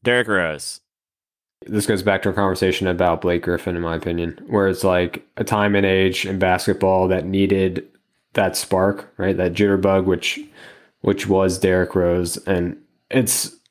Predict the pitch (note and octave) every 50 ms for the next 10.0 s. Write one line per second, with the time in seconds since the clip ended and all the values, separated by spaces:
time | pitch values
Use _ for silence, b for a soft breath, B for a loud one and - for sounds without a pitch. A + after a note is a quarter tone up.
0 | _ _ _ - C#3+ C#3+ - D3+ C#3+ D#3+ E3 E3 E3 - - E3 C#3 B2 A#2 G#2+
1 | B2 D#3 F3 F#3+ G3+ G3+ G3 F3 - - - _ _ _ _ - C3 B2 A#2 A2
2 | G#2+ G#2+ G#2+ G#2+ G#2+ G#2+ G#2+ G#2 G2+ G2+ G2 - G2+ G2+ F#2+ F2+ - - G2 F#2+
3 | F#2+ F#2+ F#2 F#2 - _ _ _ _ _ _ _ - G#2 G2+ G2+ G#2 G#2+ G#2+ G#2+
4 | G#2 G2+ G#2 G#2 G2+ G2 G#2 G2 F#2+ - G#2+ F#2+ F#2+ - - G2+ G2 F#2+ F#2+ F#2
5 | - - G2 F#2+ F#2 F#2 F#2 - F#2+ F#2+ F2+ F2+ F2+ F#2 F#2 F2 - - - F#2+
6 | F2+ E2+ E2+ E2+ F2 F2 E2+ - - _ _ - A2 A2 A#2+ C3+ C3 C3+ C#3 C3
7 | A#2+ A2+ G2+ G#2 G2+ G2 G2 G2 G2 F#2+ F#2+ F#2+ - - G2 F#2+ F#2+ F#2+ F#2 F2+
8 | - G2+ F#2+ F2+ F#2 F2+ F2 F2 F2+ F2+ - F#2+ F#2 F#2 F2+ E2+ - F2+ F2+ F2+
9 | F#2 F#2+ F#2+ F#2+ F#2 - - G2 F#2 E2+ - B2+ C#3 C#3+ B2+ A#2 A2+ G#2 G2 F#2+